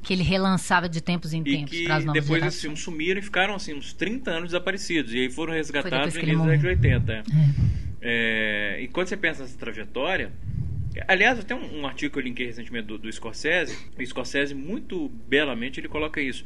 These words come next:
Speaker 2: que é, é, a, a importância que ele, que ele atribui a gente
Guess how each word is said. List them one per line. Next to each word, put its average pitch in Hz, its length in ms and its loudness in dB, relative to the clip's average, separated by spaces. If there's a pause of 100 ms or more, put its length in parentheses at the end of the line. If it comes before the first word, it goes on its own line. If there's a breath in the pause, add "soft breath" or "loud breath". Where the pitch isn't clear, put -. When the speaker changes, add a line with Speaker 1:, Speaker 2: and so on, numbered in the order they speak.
(140)
Speaker 2:
que 143 180 -2
é, 135 500 2 (400)
é, - 340 -4
a, - 80 -2
a 135 60 0
importância 160 640 -4
que - 80 -6
ele, 117 200 -2
que 101 160 -6
ele 113 80 -6
atribui 117 560 -2 (520 loud breath)
a 131 100 -4
gente 143 680 -2